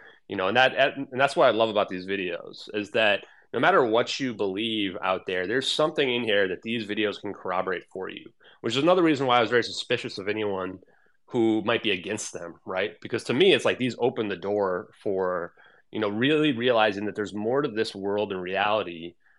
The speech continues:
than we've been led to believe our whole lives. So I'll say that personally, that I'm not necessarily, um, you know, a strong believer in remote viewing and those types of things. I just haven't got to that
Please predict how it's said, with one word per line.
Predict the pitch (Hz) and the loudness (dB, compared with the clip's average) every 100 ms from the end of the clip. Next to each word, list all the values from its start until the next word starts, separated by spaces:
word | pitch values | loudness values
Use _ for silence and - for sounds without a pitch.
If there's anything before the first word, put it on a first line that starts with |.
| _ _ | _ _
than | - 101 | -4 -2
we've | 104 110 | 2 2
been | 101 98 | 0 0
led | 98 95 | -2 -2
to | |
believe | 90 90 92 | -8 -8 -6
our | 87 | -6
whole | 85 92 82 | -6 -8 -8
lives. | 80 - - - - - _ - | -10 -12 -14 -14 -14 -14 _ -2
So | 120 101 - - - | 2 2 0 -16 -14
I'll | - 139 | 2 4
say | 202 175 | 4 2
that | - | 2
personally, | - 143 - 151 165 175 - _ _ | -2 -4 -2 0 0 -2 -6 _ _
that | 113 110 | 4 4
I'm | 117 135 | 4 4
not | 139 127 | 6 4
necessarily, | 120 - 123 120 127 127 123 117 - _ _ _ | 2 -2 -2 2 4 2 0 -2 -4 _ _ _
um, | 120 113 104 95 107 | 4 6 6 2 -2
you | 113 | 0
know, | 110 | 0
a | |
strong | - - 107 110 127 139 | 0 -2 2 4 4 2
believer | 151 156 160 180 - - | 2 2 0 -4 -10 -2
in | 123 123 | 0 2
remote | 117 117 110 95 | 0 0 0 -2
viewing | 107 127 147 | -4 -2 -2
and | 117 | 0
those | 113 | 0
types | - 107 | -2 -4
of | 104 | -2
things. | 113 127 | 0 0
I | 107 | -2
just | - | -2
haven't | 113 95 | -4 -2
got | 101 107 | -4 -4
to | 110 | -2
that | 101 | -4